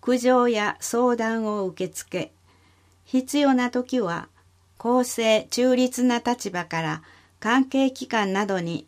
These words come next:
是正措置を要請します。問い合わせ先、電話またはファックスで、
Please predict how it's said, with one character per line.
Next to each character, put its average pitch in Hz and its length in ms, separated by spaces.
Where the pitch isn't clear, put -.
是 185 160
正 269 300
措 254 180
置 180 300
を 160 240
要 208 180
請 226 320
し 196 160
ま 185 180
す。 - 320
問 254 200
い 247 80
合 247 60
わ 247 120
せ 233 140
先、 214 480
電 214 260
話 202 220
ま 214 120
た 247 160
は 202 160
フ 214 140
ァ - 20
ッ - 40
ク 220 120
ス 165 220
で、 160 260